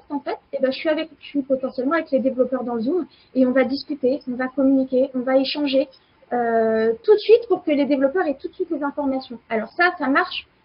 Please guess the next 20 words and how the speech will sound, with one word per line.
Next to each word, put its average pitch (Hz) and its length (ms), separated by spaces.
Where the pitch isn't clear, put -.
parce 247 200
qu'on 254 120
arrive 262 220
à 240 60
travailler, 254 420
encore 226 260
une 240 120
fois, 330 160
le 269 80
plus 277 260
en 254 80
shiftless 262 500
possible. 247 400
Et 247 60
donc, 262 240
j'arrive 269 360
à 254 100
tester 254 340
quand 285 80
les, 262 120